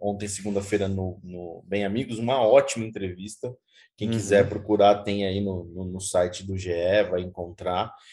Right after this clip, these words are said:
Speaker 1: E ela falou muito de como o clu-, o, o elenco recebeu aquela polêmica na hora que foi, num, numa semifinal, um jogo importante contra o Corinthians, né? Um jogo em casa, recorde de público no Allianz Parque.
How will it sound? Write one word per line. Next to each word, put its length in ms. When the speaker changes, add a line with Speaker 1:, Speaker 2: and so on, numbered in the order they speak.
Speaker 1:
E 60
ela 100
falou 260
muito 400
de 260
como 320
o 80
clu-, 380
o, 160
o 80
elenco 320
recebeu 560
aquela 320
polêmica 540
na 140
hora 300
que 140
foi, 260
num, 220
numa 320
semifinal, 880
um 80
jogo 220
importante 600
contra 240
o 40
Corinthians, 580
né? 180
Um 60
jogo 220
em 120
casa, 380
recorde 460
de 100
público 400
no 140
Allianz 300
Parque. 460